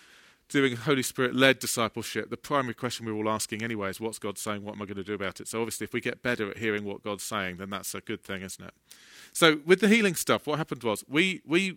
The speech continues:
went through two seasons of change. The first was in the eighties as a church, where that stuff, like when, when that guy, when John Wimber came to,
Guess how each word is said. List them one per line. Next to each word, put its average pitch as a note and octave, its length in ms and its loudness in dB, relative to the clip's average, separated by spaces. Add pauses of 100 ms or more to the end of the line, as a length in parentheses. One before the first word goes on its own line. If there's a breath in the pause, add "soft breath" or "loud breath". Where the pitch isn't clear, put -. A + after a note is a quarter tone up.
went D3+ 220 0
through - 200 -4
two E3 540 2 (140)
seasons C3+ 380 -4
of C3 80 -8
change. A2+ 320 -2
The - 60 -14
first D#3 220 0
was D#3 120 -4
in C#3 80 -2
the C3+ 100 -2
eighties B2 340 0
as G#2+ 80 -10
a G#2 60 -6
church, - 540 -6 (460 soft breath)
where A2+ 340 4 (380 soft breath)
that - 180 4
stuff, - 320 0
like D3 300 4
when, D#3+ 240 0
when D3+ 180 0
that C#3+ 180 0
guy, B2+ 420 2
when C#3+ 200 0
John C#3 140 0
Wimber C3 360 0
came A2 280 0
to, A2 360 -2